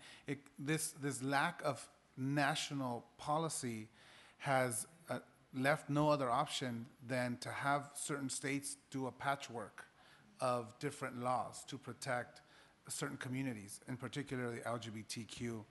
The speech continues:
I community. And in California, we are running with, we are running against the issue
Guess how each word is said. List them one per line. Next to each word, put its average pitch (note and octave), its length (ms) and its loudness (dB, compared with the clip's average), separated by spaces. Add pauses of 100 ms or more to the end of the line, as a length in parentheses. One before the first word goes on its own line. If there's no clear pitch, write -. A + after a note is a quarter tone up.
(440)
I B2 400 4
community. B2+ 500 -2
And C3 200 0
in B2+ 100 0
California, C#3 960 2 (500)
we C#3+ 540 2
are B2+ 160 2
running D3+ 520 0 (220)
with, C3 220 -2 (200)
we C3 160 0
are B2+ 60 0
running D#3 220 0
against C3 320 -4
the B2+ 140 -2
issue B2+ 360 -2